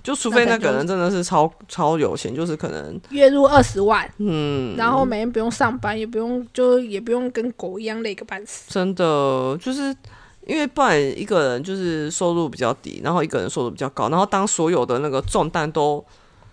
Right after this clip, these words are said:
Speaker 1: 落在那个收入比较高的人身上的时候啊，
Speaker 2: 嗯。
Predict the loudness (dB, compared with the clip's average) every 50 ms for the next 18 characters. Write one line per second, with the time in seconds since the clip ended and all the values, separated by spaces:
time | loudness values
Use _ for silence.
0 | _ _ -8 -2 2 4 4 4 4 2 0 0 2 2 0 0 0 0 0 0
1 | 0 -2 0 0 0 0 0 -2 -2 -2 -2 0 0 -2 -2 -2 -4 -2 0 2
2 | 2 2 2 -2 -4 -6 -6 -6 -8 -8 -8 -10 -10 -10 -10 -10 -10 -10 -10 -10
3 | -10 -10 -12 -14 -16 -16 -16 -14 -12 -12 -12 -14 -14